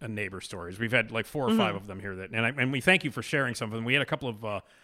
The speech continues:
Speaker 1: um, voicemails. <laughs> Well, well, I didn't play this one. I didn't choose to play this one 'cause this guy was clearly loaded. So I didn't. <laughs>
Speaker 2: Right.
Speaker 1: It was, I was checking the voicemail, and this was left at around three thirty in the morning on a,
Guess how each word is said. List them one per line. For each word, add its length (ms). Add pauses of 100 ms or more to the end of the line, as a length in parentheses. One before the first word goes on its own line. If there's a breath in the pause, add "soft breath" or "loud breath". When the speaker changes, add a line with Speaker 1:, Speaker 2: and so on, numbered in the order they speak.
(300 soft breath)
Speaker 1:
um, 420
voicemails. 720
<laughs> 40 (800 loud breath)
Well, 140 (340 soft breath)
well, 160
I 40
didn't 180
play 260
this 200
one. 260
I 100
didn't 320 (280)
choose 300
to 80
play 220
this 180
one 180
'cause 180
this 120
guy 140
was 140
clearly 380
loaded. 400 (480 soft breath)
So 180
I 60
didn't. 220
<laughs> 1120
Speaker 2:
Right. 460 (600 loud breath)
Speaker 1:
It 120
was, 260
I 140
was 120
checking 300
the 80
voicemail, 560
and 80
this 120
was 140
left 300
at 60
around 360
three 260
thirty 300
in 60
the 60
morning 380
on 120
a, 220